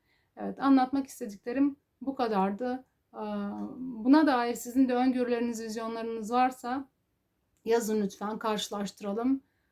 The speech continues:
Birlikten kuvvet doğar diyorum. Çünkü benim, senin, Ahmet'in, Mehmet'in bir şey görmesi, e,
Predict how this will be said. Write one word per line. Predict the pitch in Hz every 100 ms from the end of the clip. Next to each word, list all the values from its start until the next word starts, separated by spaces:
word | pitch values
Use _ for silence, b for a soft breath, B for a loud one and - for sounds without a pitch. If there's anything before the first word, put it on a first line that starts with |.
| _
Birlikten | 214 233 220 214 247 262
kuvvet | - 208 226 -
doğar | 214 202 190
diyorum. | 214 214 240
Çünkü | - 240 214 240 247 _ _ _
benim, | 208 233 240 233 233
senin, | - 233 220 226
Ahmet'in, | 233 233 220 220 226
Mehmet'in | 226 202 220 226 226
bir |
şey | 202 240 240 285 208
görmesi, | 220 220 220 214 277 285 302 _ _
e, | _